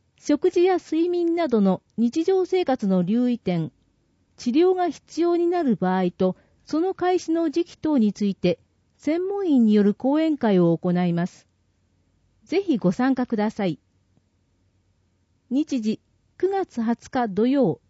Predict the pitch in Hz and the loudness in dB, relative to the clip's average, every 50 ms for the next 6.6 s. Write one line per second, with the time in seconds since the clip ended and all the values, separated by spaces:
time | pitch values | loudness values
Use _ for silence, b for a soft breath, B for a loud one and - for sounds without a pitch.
0 | _ - 175 202 311 370 370 339 294 254 196 - 208 - 185 175 175 175 160 - | _ -16 -6 0 2 4 4 4 4 2 2 0 -2 -2 0 2 0 0 0 0
1 | 247 262 254 240 233 - 220 170 147 151 156 - _ _ _ _ _ _ _ _ | 0 2 2 2 2 0 -2 -4 -4 -6 -8 -8 _ _ _ _ _ _ _ _
2 | _ _ _ _ _ _ _ _ _ _ _ _ _ _ 233 208 220 226 220 - | _ _ _ _ _ _ _ _ _ _ _ _ _ _ -8 -4 -4 -4 -2 -2
3 | 302 277 - _ _ _ _ _ _ _ _ _ - - 311 359 359 339 359 359 | -2 -2 -2 _ _ _ _ _ _ _ _ _ -6 -4 -2 -2 0 0 0 0
4 | 349 - 339 330 320 - - 202 196 180 175 - _ _ _ - 170 214 262 320 | 0 0 0 -2 0 0 0 0 0 0 -2 -4 _ _ _ -8 -2 0 2 2
5 | 349 320 349 349 339 320 277 220 202 247 269 311 320 - 320 311 - - 269 269 | 2 2 2 0 0 0 -2 -2 0 0 0 0 0 0 -2 -2 -2 0 0 2
6 | 262 247 226 247 226 - - _ _ - 165 160 | 2 2 0 -2 -6 -8 -12 _ _ -6 -6 -6